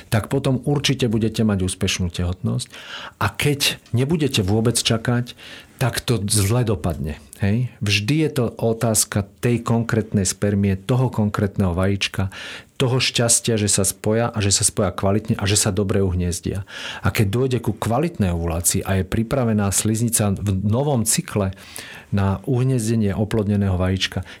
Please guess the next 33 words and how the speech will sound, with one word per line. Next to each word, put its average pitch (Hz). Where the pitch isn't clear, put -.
nič 113
nebráni 98
v -
tomu, 98
aby, 90
e, 92
tehotná 95
bola 92
v 90
ďalšom 98
alebo 90
druhom 90
mesiaci, 85
e, 87
znovu 87
tehotná. 80
Takže, 92
ale 92
musí 110
to, 104
nemali 104
by 101
sme 95
ju 92
my, 98
lekári, 95
odhovárať 92
a, -
a 85
doporučovať 92
jej 90
nejaký 90
čas, -